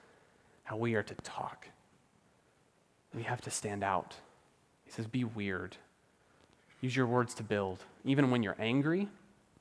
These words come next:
and you will be angry, that's okay. There's real evil in the world that we need to be angry at.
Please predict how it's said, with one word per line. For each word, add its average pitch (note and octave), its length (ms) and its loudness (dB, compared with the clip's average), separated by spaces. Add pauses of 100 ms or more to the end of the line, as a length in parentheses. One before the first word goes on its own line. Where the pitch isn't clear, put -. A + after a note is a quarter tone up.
(520)
and B2 100 -2
you G#2+ 100 0
will B2 200 6
be E3+ 160 0
angry, D#3+ 380 2
that's B2+ 200 -4
okay. C#3+ 380 0 (760)
There's A#2+ 180 0
real C#3 260 6
evil C#3+ 300 4
in C3+ 60 6
the C3 60 6
world A#2 320 6 (380)
that B2 80 -2
we A#2 100 2
need A#2+ 120 4
to A2+ 60 2
be A2 120 4
angry G2+ 320 2
at. - 160 -4